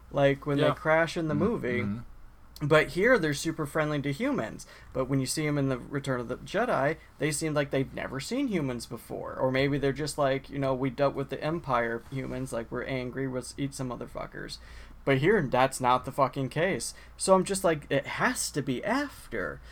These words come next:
Speaker 1: Especially, and again, I'm not trying to spoil anything, there's something that happens with Wicket,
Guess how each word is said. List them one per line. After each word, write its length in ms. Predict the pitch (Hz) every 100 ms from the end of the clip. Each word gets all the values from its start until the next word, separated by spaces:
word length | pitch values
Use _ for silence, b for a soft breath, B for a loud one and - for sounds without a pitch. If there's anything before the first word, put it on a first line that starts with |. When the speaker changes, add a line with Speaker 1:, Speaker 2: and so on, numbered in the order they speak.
| B -
Speaker 1:
Especially, 960 | - - 240 277 - 202 151 131 170 -
and 100 | 135
again, 200 | 131 156
I'm 120 | 139
not 120 | 147
trying 160 | - 147
to 40 |
spoil 380 | 139 226 247 143
anything, 560 | 120 117 120 123 160 b b b -
there's 360 | 147 185 208 208
something 420 | 226 226 226 202
that 160 | 175 165
happens 500 | 202 247 233 185 147
with 200 | 156 151
Wicket, 500 | 151 262 - 120